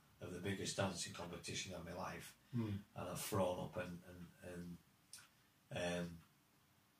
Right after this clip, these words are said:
Speaker 1: I was literally couldn't get up.
Speaker 2: Mm.
Speaker 1: Uh, I went home about an hour later, I'd blown my chance, and it turned out I had glandular fever.
Speaker 2: Oh, no.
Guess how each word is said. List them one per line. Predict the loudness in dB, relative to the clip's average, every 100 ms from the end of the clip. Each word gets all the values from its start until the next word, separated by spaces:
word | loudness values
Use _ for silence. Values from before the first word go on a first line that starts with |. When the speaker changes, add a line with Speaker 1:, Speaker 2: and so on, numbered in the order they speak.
| -20 -10
Speaker 1:
I | -4
was | 0
literally | 4 6 4 0 0 -2 -4 -14 -12
couldn't | -4 -2 -2
get | 0 2
up. | 2 0 -8 -20 -4
Speaker 2:
Mm. | -2 -2 -6 -16 -20 -20 -20 -20 -6
Speaker 1:
Uh, | -2 0 0 0 -2 -8 -20 -20 -20 -20 -20 -20 -20 -20 -20 -20 -20 -20 -20 -20 -6 4
I |
went | 8 8
home | 8 6 6
about | 8 8 8
an | 6
hour | 4 4
later, | 4 2 2 -2 -6 -8
I'd | -2
blown | 6 6 6
my |
chance, | 2 2 2 0 -4 -4 -6 -20 -20 -20 -20 -20 -20 -20 -20 -20 -20 -20 -20 -2
and | 0 2 0 -4 -4
it | -4 -8 -20 -10 2
turned | 4 6
out | 2 2
I |
had | 2 4
glandular | 2 2 -2 -2
fever. | 0 0 0 -2 -6 -16 -20 -6 -2
Speaker 2:
Oh, |
no. | 0